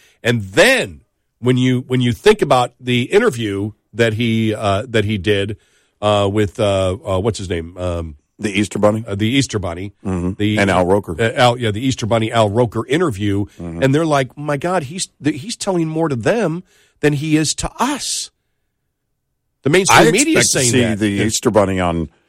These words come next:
Speaker 2: N B C
Speaker 1: Well, you
Speaker 2: News
Speaker 1: saw
Speaker 2: as
Speaker 1: Col-,
Speaker 2: a top correspondent.
Speaker 1: you saw Cor-, Cor-, uh, what's it, Colbert just eviscerated Biden yesterday
Speaker 2: Yeah.
Speaker 1: on it.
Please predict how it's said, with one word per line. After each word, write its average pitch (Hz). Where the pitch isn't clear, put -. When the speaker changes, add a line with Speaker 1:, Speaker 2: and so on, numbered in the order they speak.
Speaker 2:
N 101
B 98
C 90
Speaker 1:
Well, 87
you 120
Speaker 2:
News 110
Speaker 1:
saw 107
Speaker 2:
as 98
Speaker 1:
Col-, 101
Speaker 2:
a 87
top 101
correspondent. 117
Speaker 1:
you 131
saw 175
Cor-, 107
Cor-, 98
uh, 92
what's 104
it, 90
Colbert 120
just 104
eviscerated 95
Biden 131
yesterday 92
Speaker 2:
Yeah. 85
Speaker 1:
on 87
it. 82